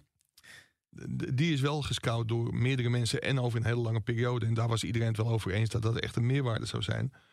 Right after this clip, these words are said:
Maar je merkt nu dat Ajax moet doorschakelen op posities. Ja, en dan komen de namen echt uit de koker van Mislintat.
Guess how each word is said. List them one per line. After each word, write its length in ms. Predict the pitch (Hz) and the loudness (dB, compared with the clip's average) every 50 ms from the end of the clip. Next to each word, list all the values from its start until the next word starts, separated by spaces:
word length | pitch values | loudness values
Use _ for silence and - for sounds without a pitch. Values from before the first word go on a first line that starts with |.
| - - _ | -20 -16 _
Maar 120 | - - 123 | 0 0 2
je 80 | 123 | 2
merkt 360 | 120 123 131 147 160 147 123 | 2 2 2 2 2 0 0
nu 220 | 117 123 127 123 117 | 2 2 2 2 2
dat 180 | 110 113 117 | 0 0 0
Ajax 340 | - - 127 127 120 113 - | 2 2 2 2 2 0 0
moet 200 | - 120 110 98 | -2 -2 -2 0
doorschakelen 580 | 127 135 147 156 - - 135 120 113 110 123 110 | 0 0 0 0 0 -2 -2 -2 -2 -2 -4 -4
op 60 | 104 | -4
posities. 640 | - 117 110 - - 180 160 - - 98 104 113 - _ _ _ _ _ _ _ | -4 -6 -4 -4 -4 -4 -2 -2 -2 -2 -2 -4 -6 _ _ _ _ _ _ _
Ja, 80 | _ - | _ -2
en 60 | 131 | -2
dan 80 | 127 - | 0 0
komen 240 | - 127 123 123 117 | 0 2 2 2 2
de 240 | 113 107 110 - - _ - | 2 0 -2 -4 -4 _ 0
namen 340 | 117 117 123 131 120 117 - | 2 2 2 2 2 0 0
echt 240 | - - 156 - - | 0 0 0 0 0
uit 80 | 139 | 0
de 80 | 123 113 | 0 0
koker 300 | - 127 117 113 110 110 | -2 -2 -2 -2 -2 -2
van 180 | - - 117 127 | -2 0 0 0
Mislintat. 600 | 156 160 - 127 123 110 - 95 98 - - | 0 0 0 -2 -2 -2 -2 -2 -4 -4 -6